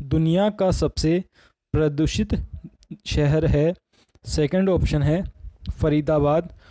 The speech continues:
वाराणसी क्रमशः दूसरे, तीसरे स्थान पर है।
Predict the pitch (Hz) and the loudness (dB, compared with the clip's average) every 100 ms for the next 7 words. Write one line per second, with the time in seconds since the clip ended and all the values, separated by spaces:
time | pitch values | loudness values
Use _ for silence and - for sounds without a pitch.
0 | - - 151 151 151 151 143 - 208 220 | -10 -2 2 2 2 2 0 2 0 0
1 | - - - - 160 156 151 147 165 214 | -6 -20 -20 -4 0 2 2 2 2 0
2 | - - - 139 156 147 156 185 240 - | -2 -6 -8 -2 0 0 0 0 -2 -8
3 | - - - 160 147 165 196 190 - 156 | -18 -16 -2 0 2 2 2 2 2 0
4 | 147 143 151 127 143 | 0 0 0 2 2